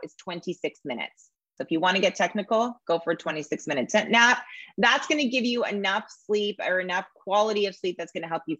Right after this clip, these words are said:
feel re-energized, creative, productive, or go for a full ninety. That's our full cycle of sleep. So by the time you wake up at that ninety minute mark, your body has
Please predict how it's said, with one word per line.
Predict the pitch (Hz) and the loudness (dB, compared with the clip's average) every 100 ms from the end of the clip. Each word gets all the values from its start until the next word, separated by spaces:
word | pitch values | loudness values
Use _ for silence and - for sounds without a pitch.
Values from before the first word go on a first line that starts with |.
| - | -2
feel | 156 139 139 - - | 2 4 2 0 -6
re-energized, | 147 - 233 247 240 240 233 226 233 - _ _ - | -8 -2 0 2 2 4 6 4 2 -2 _ _ -12
creative, | 185 202 233 233 226 - | -2 0 2 2 -2 -4
productive, | 180 202 208 226 220 - _ - | -2 0 0 -2 -6 -8 _ -4
or | 240 | 0
go | 226 277 | 4 4
for | - 339 | 4 -2
a | |
full | 330 269 | -2 -4
ninety. | 254 214 214 196 139 | -2 0 0 0 0
That's | - 254 | 0 -2
our | 226 - | -6 -2
full | 233 233 | 0 2
cycle | 220 202 196 | 0 -2 -2
of | 190 | -6
sleep. | - 185 | -2 -2
So | - - | -2 -2
by | 202 | 0
the | 202 | 0
time | 226 247 | -2 -2
you | 247 | 0
wake | 226 220 | 2 4
up | 208 | 2
at | 202 - | 2 -4
that | - | -4
ninety | 190 185 185 | -4 -4 -4
minute | 220 330 208 | -2 -2 0
mark, | 190 185 - _ _ | 2 2 -2 _ _
your | - 202 | 0 0
body | 208 190 196 214 | 2 2 2 0
has | 208 | -4